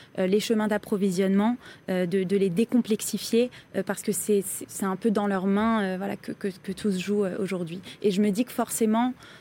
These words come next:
euh, avec ce travail de notre côté d'aller favoriser, euh, en activant de préférence,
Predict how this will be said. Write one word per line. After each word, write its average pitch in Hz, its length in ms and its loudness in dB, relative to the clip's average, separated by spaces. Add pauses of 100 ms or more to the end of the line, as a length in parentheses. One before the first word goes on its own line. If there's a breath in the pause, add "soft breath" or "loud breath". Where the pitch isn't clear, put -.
(240 loud breath)
euh, 202 380 4 (100)
avec 214 240 2
ce - 140 0
travail 240 500 2
de 220 100 2
notre 208 220 2
côté 240 500 2
d'aller 202 540 2
favoriser, 220 920 2
euh, 185 220 -2
en 190 280 0
activant 233 680 0
de 214 100 2
préférence, 214 760 -2